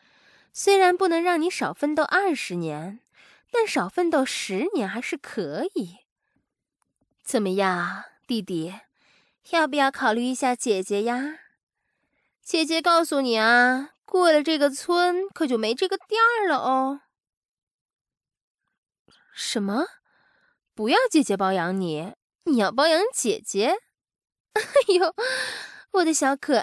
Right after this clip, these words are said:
爱，你才刚毕业，拿什么包养姐姐？姐姐又是美容，又是买包，一年别说十万，就是二十万、三十万也不够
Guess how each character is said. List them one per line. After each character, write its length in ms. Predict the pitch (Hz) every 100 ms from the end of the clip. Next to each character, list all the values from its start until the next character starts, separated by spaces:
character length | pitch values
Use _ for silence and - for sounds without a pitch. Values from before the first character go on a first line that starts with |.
| -
爱， 420 | 247 240 226 254
你 100 | 311
才 140 | 294 294
刚 380 | 339 339 403
毕 360 | 403 359 247 208
业， 340 | 196 185 196 - _ -
拿 160 | 311 330
什 200 | - 240
么 80 |
包 140 | 339 269
养 220 | 220 214
姐 180 | 214 170
姐？ 440 | - 160 156 170 - _ _ _ _ _ _ _ _ _ _ -
姐 220 | 339 311
姐 100 | 330
又 220 | 330 359
是 160 | - 285
美 260 | 254 226
容， 560 | 208 202 202 214 233 294
又 140 | 302
是 160 | 285 247
买 260 | 233 170 156
包， 600 | 226 220 226 226 233 262 _
一 120 | 330
年 180 | 285 262
别 140 | 226 240
说 100 | 349
十 420 | - - 151 156
万， 340 | 269 247 196 _ - - -
就 140 | 370
是 140 | - -
二 280 | 320 294
十 220 | 254 - 196
万、 240 | 202 220
三 420 | - - 381 440
十 200 | - 196
万 240 | 165 180 277
也 140 | 277
不 140 | 190
够 100 | 180